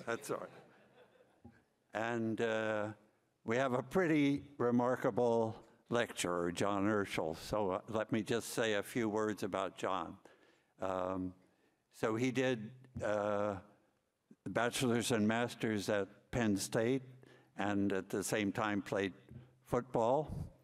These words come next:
And, uh, after the master's degree, he, uh, went into the National Football League, played, uh, guard for the Baltimore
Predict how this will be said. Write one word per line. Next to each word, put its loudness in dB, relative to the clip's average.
And, 0
uh, 0
after -2
the 0
master's -2
degree, -2
he, -2
uh, -2
went 2
into 0
the 2
National 2
Football 0
League, -2
played, -2
uh, 0
guard 0
for -2
the 0
Baltimore 0